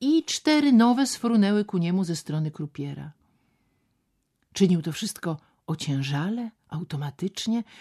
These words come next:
jak człowiek wtrącony przez chorobę w ciężką malignę. Wziął wygrane pieniądze i tylko przysunął je palcem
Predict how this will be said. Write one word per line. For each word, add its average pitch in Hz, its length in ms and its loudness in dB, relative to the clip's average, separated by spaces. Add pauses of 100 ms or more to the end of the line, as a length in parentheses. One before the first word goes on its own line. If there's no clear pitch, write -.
(140)
jak 156 260 -4
człowiek 185 460 0
wtrącony 175 540 0
przez - 240 -8
chorobę 165 320 -2
w 180 60 -8
ciężką 175 400 -6
malignę. 147 600 -4 (1200)
Wziął 156 320 6
wygrane 151 420 0
pieniądze 170 500 0
i 208 80 -2
tylko 190 260 -6
przysunął 170 500 0
je 143 120 -2
palcem 156 480 -4